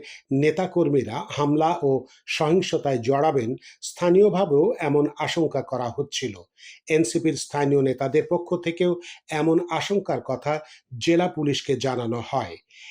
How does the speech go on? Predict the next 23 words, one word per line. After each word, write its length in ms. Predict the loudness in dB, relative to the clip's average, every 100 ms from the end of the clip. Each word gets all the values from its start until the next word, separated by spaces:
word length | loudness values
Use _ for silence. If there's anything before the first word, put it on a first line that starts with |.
| -4
এরপরও 640 | 2 4 4 0 0 0 -6
স্থানীয় 460 | -8 -2 4 4 4 2
আইন 200 | -2 0
শৃঙ্খলা 480 | 0 0 0 0 0
রক্ষাকারী 580 | -2 -4 -6 -4 -4 -2
বাহিনী 460 | -2 -2 0 -2 -4 -14 -20 -2
পর্যাপ্ত 480 | 0 2 -2 0 0
নিরাপত্তা 600 | 4 2 2 -4 -4 -4
প্রস্তুতি 640 | -4 -4 -4 -4 -2 -4 -8 _ _
গ্রহণ 280 | 0 2 0
করতে 340 | -2 -6 -6 -4
পারেনি। 580 | -2 -2 -2 -6 -14 -16 _ _ _ -8
গোপালগঞ্জের 960 | -2 0 2 2 2 2 2 0 -2 -4
গ্রাম 300 | -2 0 0
পুলিশের 420 | 0 0 2 0
এক 160 | 0 -2
সদস্য 600 | -4 -2 -2 0 -2 -2
নাম 260 | -2 0 -2
প্রকাশ 600 | -2 -4 -2 -2 -4 -8 -2
না 260 | 0 -2 -2
করার 200 | 0 0
শর্তে 440 | 0 -4 -4 -4
বলেন, 380 | -2 0 2 2